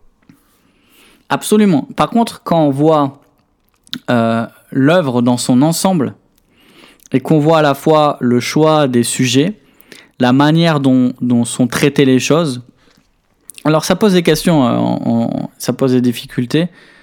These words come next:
euh, surtout dans, dans certains types d'art. Mais tu vois, je prends un exemple. Lui, il, il montre la manière dont, euh, euh, Kandinsky, alors Vassili Kandinsky,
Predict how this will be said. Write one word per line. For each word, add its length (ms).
euh, 320
surtout 440
dans, 360
dans 140
certains 400
types 240
d'art. 360
Mais 100
tu 100
vois, 100
je 100
prends 100
un 60
exemple. 320
Lui, 400
il, 220
il 120
montre 380
la 120
manière 460
dont, 360
euh, 640
euh, 580
Kandinsky, 760
alors 320
Vassili 440
Kandinsky, 760